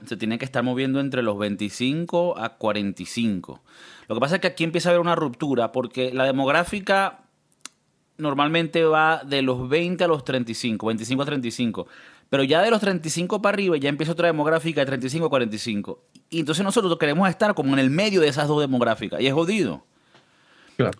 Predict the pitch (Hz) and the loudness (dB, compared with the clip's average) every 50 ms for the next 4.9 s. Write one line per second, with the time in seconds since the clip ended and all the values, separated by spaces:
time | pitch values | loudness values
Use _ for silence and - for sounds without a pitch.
0 | _ - - 139 160 165 156 - 160 156 151 160 170 185 208 202 214 190 202 196 | _ -6 -2 2 2 2 4 4 4 4 4 2 2 2 2 2 2 2 2 2
1 | 180 196 202 160 139 - 175 - 190 160 135 147 165 160 170 180 175 175 160 - | 2 2 0 0 0 0 -2 0 2 2 2 2 0 0 0 0 0 0 -2 0
2 | 180 165 143 151 156 160 165 160 - - 143 143 139 139 135 135 131 131 135 131 | -2 -2 0 0 2 2 2 0 0 -2 0 0 2 2 2 2 2 4 4 2
3 | 143 156 143 147 139 - 160 156 156 - _ _ _ _ _ - 120 - 123 - | 2 2 0 0 -2 0 -2 -2 -2 -4 _ _ _ _ _ -10 -8 -6 -4 -2
4 | 139 127 131 127 139 135 131 131 127 127 107 110 139 170 143 123 90 | -2 -2 0 0 0 2 2 0 0 0 0 0 0 -2 -4 -4 -8